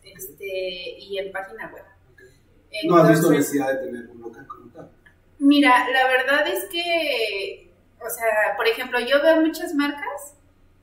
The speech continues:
Speaker 1: que ya son un boom en el mundo de la joyería, ¿no? Y entonces la, la hacen súper chido y así. En lo particular, yo me he dividido en dos rubros, en fotografía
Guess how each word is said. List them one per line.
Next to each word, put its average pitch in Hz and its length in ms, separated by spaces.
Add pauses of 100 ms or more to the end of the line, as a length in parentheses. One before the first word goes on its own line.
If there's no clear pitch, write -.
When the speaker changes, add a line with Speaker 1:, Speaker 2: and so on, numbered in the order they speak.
(640)
Speaker 1:
que - 220
ya 240 220
son 294 240
un 294 160
boom 240 380 (120)
en 214 160
el 214 140
mundo 214 160
de 247 60
la 233 140
joyería, 180 520
¿no? - 80 (160)
Y 226 60
entonces 214 680
la, 349 640
la 415 120
hacen 415 220
súper 262 340
chido 247 560
y 233 100
así. - 420 (1600)
En 247 260
lo 247 160
particular, 254 960
yo 254 120 (120)
me 254 120
he 247 40
dividido 226 440
en 220 100
dos 208 180
rubros, 294 380
en - 140
fotografía 196 840